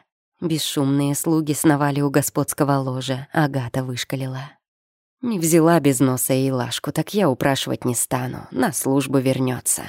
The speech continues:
и колдун он сильный. Пусть все идет своим чередом".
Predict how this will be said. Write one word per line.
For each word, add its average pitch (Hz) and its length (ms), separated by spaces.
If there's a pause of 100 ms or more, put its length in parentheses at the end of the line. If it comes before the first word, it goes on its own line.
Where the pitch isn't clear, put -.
(180)
и 165 140
колдун 139 540
он 214 140
сильный. 165 600 (500)
Пусть - 320
все 135 320
идет 127 380
своим 123 480
чередом". 135 540